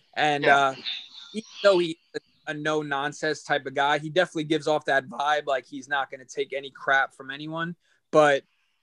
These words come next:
Speaker 1: he had that whole thing with Evan Ingram a couple of weeks ago with the bet, with the Ole Miss stuff that he ended up, like, losing the bet. So he wore all the Ole Miss, uh, gear, the hat and the sweatshirt, and seeing that side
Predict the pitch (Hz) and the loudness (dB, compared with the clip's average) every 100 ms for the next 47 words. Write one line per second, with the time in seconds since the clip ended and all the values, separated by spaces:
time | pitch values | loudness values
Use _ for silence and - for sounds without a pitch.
0 | _ _ 175 190 208 190 175 156 175 165 | _ _ 0 4 4 4 2 2 -2 -2
1 | 180 170 143 156 156 151 156 160 156 - | -6 -6 -4 -2 -2 -4 -6 -4 -4 -4
2 | 151 151 139 151 - 156 151 143 - 139 | 0 0 0 -2 -4 2 4 4 2 0
3 | 139 147 156 143 - 139 147 143 143 147 | 4 4 2 -4 -6 0 2 2 0 -6
4 | - - - 160 156 147 135 139 143 143 | -6 -6 0 2 2 0 0 0 0 2
5 | 139 135 143 131 127 _ _ - 180 180 | 2 2 0 -2 -2 _ _ 0 2 4
6 | 160 147 139 151 160 - 165 147 139 147 | 2 2 2 4 4 4 0 2 2 4
7 | 151 147 143 139 135 139 147 143 143 143 | 4 4 2 2 2 6 6 6 0 -4
8 | - - - 143 135 127 151 156 151 135 | -6 -10 -2 0 0 -4 2 4 4 2
9 | 120 147 143 139 131 - 151 147 170 170 | 2 4 4 0 -8 -6 -2 -2 -2 -4
10 | 165 _ _ _ _ - 165 151 - 240 | -4 _ _ _ _ -4 -2 -2 -4 -4
11 | 247 170 175 175 - 156 | 0 4 4 4 4 2